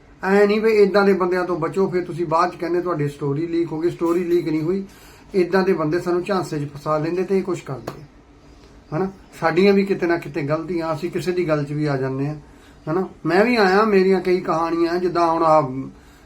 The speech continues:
ਜੈ ਰੰਧਾਵਾ ਤੁਸੀਂ ਕਹਿੰਦੇ ਹੋ, ਹਨਾ, ਕਿੰਨਾ ਜ਼ਿਆਦਾ ਉਹ ਚੀਟ, ਪਹਿਲੀ ਫਿਲਮ 'ਚ ਮੇਰੇ ਨਾਲ ਚੀਟ ਕੀਤਾ, ਦੂਜੀ 'ਚ ਮੇਰੇ ਡਾਇਲੌਗ ਸੀ, ਮੇਰੀਆਂ ਗੱਲਾਂ ਵਾਲੇ, ਹਨਾ।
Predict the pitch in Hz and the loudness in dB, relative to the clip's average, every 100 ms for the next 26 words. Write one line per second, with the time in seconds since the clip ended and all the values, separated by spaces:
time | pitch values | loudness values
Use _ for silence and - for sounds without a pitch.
0 | - 147 156 160 170 180 156 147 147 143 | -4 4 4 4 2 2 2 0 -2 -4
1 | 147 151 175 151 311 - - - - - | -2 0 0 0 -4 -10 -20 -20 -20 -12
2 | 151 180 156 - 170 180 175 165 160 165 | -8 -8 -10 -6 -2 0 2 2 4 2
3 | 151 165 170 165 147 190 208 170 190 180 | 0 0 0 0 2 2 2 2 2 2
4 | 165 165 160 147 165 151 151 151 160 151 | 0 0 -2 -2 -4 -2 -6 0 0 0
5 | 165 147 151 156 165 175 180 165 160 160 | -2 -4 -2 -2 2 4 4 4 2 2
6 | 151 156 156 160 156 156 147 147 147 143 | 0 -2 -2 0 0 0 -2 -2 -2 0
7 | 143 143 - - - - 160 196 | -2 -4 -8 -20 -20 -10 -2 -2